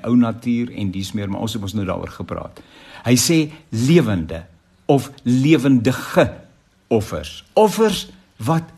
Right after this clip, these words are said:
lewe. Ek lewe terwyl ek die offer bring. Ek is 'n lewende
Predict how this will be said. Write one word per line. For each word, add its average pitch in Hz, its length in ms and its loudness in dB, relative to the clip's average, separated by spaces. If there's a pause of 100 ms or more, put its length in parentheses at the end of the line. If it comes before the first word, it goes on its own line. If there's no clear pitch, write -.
(140)
lewe. 196 600 -4 (880)
Ek 160 120 -2
lewe 165 440 4
terwyl 113 340 -2
ek 104 100 -6
die 107 80 -2
offer 92 320 -8
bring. 82 240 -10
Ek - 160 -8
is 151 160 -4
'n 131 80 0
lewende 127 1040 2